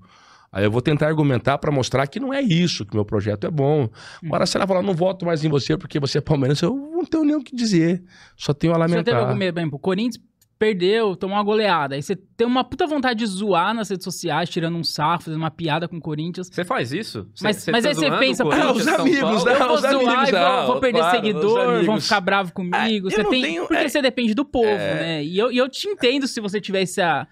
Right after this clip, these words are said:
Speaker 1: Não,
Speaker 2: esse
Speaker 1: mas
Speaker 2: receio.
Speaker 1: eu nunca nem pensei nisso. É como eu não tenho a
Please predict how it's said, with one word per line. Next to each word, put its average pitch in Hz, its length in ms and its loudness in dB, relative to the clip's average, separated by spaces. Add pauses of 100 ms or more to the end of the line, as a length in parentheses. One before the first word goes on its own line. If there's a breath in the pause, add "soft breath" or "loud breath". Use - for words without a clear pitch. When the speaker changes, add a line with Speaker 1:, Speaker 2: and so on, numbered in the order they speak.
(340 soft breath)
Speaker 1:
Não, 302 280 -4
Speaker 2:
esse 226 100 -4
Speaker 1:
mas 202 120 2
Speaker 2:
receio. 170 520 -2 (240)
Speaker 1:
eu 381 60 -6
nunca 359 240 -6
nem 370 160 -6
pensei 233 340 -4
nisso. 131 400 -4
É 135 80 -8
como 226 380 -6
eu 156 100 -2
não 131 140 -2
tenho 117 540 -4
a 76 760 -8